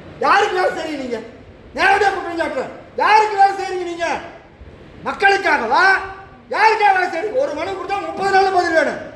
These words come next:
எனக்கு முந்நூறு நாள்ல பதில் இல்லாமையா? எதுக்கு இருக்கீங்க வேலை பார்க்கறதுக்கு? எதுக்கு இருக்கீங்க?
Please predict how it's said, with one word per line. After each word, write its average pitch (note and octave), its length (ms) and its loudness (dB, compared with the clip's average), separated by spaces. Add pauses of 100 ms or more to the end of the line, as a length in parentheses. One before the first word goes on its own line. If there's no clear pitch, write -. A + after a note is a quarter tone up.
(300)
எனக்கு F#4 260 2
முந்நூறு G#4+ 420 4
நாள்ல G4+ 160 4
பதில் F#4 220 -2
இல்லாமையா? D#4 280 0 (1080)
எதுக்கு G#4+ 280 6
இருக்கீங்க G4 340 2
வேலை F#4+ 180 4
பார்க்கறதுக்கு? F#4 360 -2 (1500)
எதுக்கு A4 300 6
இருக்கீங்க? F#4+ 360 2